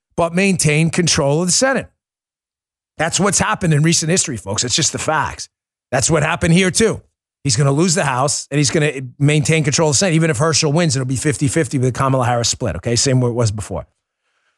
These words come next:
They said, too, the Senate races all voted in the same manner as the twenty twenty presidential election, with the exception of Wisconsin.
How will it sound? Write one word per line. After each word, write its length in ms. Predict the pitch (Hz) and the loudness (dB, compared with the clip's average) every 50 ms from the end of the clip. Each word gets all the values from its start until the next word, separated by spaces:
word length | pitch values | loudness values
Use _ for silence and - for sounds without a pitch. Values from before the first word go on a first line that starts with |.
| _ _ _ _ _ _ _ _ _ | _ _ _ _ _ _ _ _ _
They 60 | - | -2
said, 220 | 160 - 190 185 - | 0 0 0 0 2
too, 160 | - 269 247 | 2 2 2
the 80 | 180 147 | 2 2
Senate 320 | - - 202 220 247 233 | 2 2 2 0 0 0
races 360 | 196 180 175 - - 170 131 | 2 2 2 2 2 2 2
all 160 | 180 185 208 | 4 2 2
voted 300 | 170 147 151 156 170 170 | 2 2 2 2 2 2
in 80 | 170 170 | 0 0
the 80 | 165 147 | 2 2
same 280 | - - 170 165 165 | 2 2 2 2 2
manner 280 | 151 135 139 143 156 160 | 2 2 2 2 2 0
as 120 | 151 120 | 0 0
the 60 | 139 | -2
twenty 280 | 117 - 156 156 156 151 | 0 0 2 2 2 2
twenty 240 | - 147 151 151 151 | 2 2 2 2 2
presidential 600 | - 143 151 127 135 147 143 147 - - 160 151 | 2 0 0 2 2 2 2 0 0 0 0 2
election, 380 | 156 202 214 - - 160 156 | 2 0 0 0 2 2 2
with 100 | 151 139 | 2 2
the 80 | 113 139 | 0 -2
exception 440 | 123 - - 156 123 - - 143 131 | -2 0 0 0 -2 0 0 0 0
of 40 | 127 | 0
Wisconsin. 540 | 123 113 - - 101 82 73 - - - | 0 -2 -2 -4 -4 -6 -6 -8 -12 -14